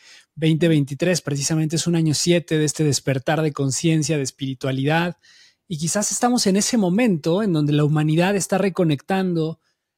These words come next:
la parte científica que se ha desarrollado en otros momentos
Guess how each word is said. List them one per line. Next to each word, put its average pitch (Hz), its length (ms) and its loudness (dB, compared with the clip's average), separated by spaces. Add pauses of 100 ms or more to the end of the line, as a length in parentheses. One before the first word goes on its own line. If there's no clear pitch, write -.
la 151 240 -4
parte 170 800 2 (300)
científica 165 920 0
que 139 100 -2
se 165 120 0
ha 160 40 2
desarrollado 156 640 0
en 151 100 -2
otros 147 340 -4
momentos 151 760 -2